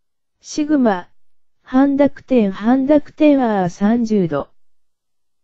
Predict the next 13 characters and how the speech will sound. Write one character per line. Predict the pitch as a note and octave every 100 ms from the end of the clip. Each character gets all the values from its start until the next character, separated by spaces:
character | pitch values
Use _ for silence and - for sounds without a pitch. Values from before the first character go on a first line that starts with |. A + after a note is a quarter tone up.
| _ _
ホ | _ G#3 F3
ー |
ム。 | D#3+ D#3 - _ _ _ _ _ _ _ _ _ _ _
シ | _ - C4 C#4
ー |
ニ | C#4+
ュ | D4+
ー | A#3
ト | F#3
ゥ |
イ | F3+ E3+
ー | E3
ツ。 | - D#3+ D3+